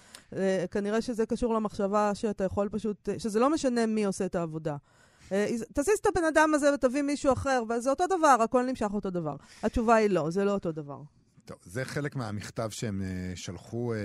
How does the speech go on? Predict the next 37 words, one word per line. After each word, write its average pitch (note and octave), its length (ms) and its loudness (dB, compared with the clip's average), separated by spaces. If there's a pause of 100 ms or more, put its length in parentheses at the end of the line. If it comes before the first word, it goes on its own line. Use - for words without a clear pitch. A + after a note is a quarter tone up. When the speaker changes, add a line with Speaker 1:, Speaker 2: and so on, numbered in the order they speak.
(160)
Speaker 2:
לעורך, F#2+ 400 -8
אה, G#2 80 -6
ידיעות F#2 460 -8
אחרונות, B2+ 840 -6
אה, G2+ 220 -4
נגיד G2 280 -6
גם A2+ 120 -4
שחתמו C#3+ 580 0
עליו B2+ 220 0
רבים. C#3 560 0 (160)
Speaker 1:
המון A3 300 2
סופרים A#3 460 0
Speaker 2:
אה, A3+ 40 -2
Speaker 1:
וסופרות. G3+ 380 0
Speaker 2:
הרבה B3 120 4
סופרים, E3 420 0
אה, D3 260 0
וסופרות, A#2+ 500 -6
מאיר A2+ 200 -2
שלו, A#2+ 260 -4 (100)
חיים A#2+ 260 -4
באר, B2+ 160 -2
אורלי A#2 340 -6
קסטלבלום, A#2+ 540 -4
הלית A#2 220 -4
ישורון, B2 480 -4 (520)
נועה B2+ 180 -2
ידלין, C3 340 -2
ניר C#3 140 -2
ברם, B2+ 460 -4 (400)
אה, A#2 100 -8
נורית F#3 260 0
זרחי, E3 440 -2 (300)
אה, G#2+ 60 -12 (580)
כלת B2+ 200 -6
פרס A#2+ 180 -10
ישראל, D3+ 380 -6